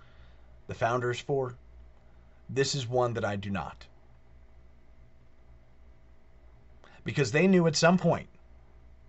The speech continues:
at some point, all governments try to go rogue.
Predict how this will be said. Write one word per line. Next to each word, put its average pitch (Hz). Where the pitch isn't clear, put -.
at 85
some 175
point, -
all 131
governments 113
try 95
to 92
go 90
rogue. 76